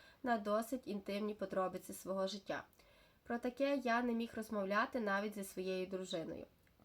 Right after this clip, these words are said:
Нещодавно я разом з дружиною переїхав жити за місто. Ми довго планували і, як тільки з'явилася можливість, то одразу купили приватний будинок.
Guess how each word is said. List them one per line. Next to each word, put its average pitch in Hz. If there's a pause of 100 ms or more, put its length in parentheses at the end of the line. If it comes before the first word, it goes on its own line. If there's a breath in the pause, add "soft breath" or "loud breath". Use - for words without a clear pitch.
(140)
Нещодавно 240
я 233
разом 233
з -
дружиною 285
переїхав 208
жити 202
за 202
місто. 190 (600 loud breath)
Ми 269
довго 262
планували 247
і, 208
як 214
тільки 226
з'явилася 208
можливість, 311
то 202
одразу 190
купили 254
приватний 180
будинок. 180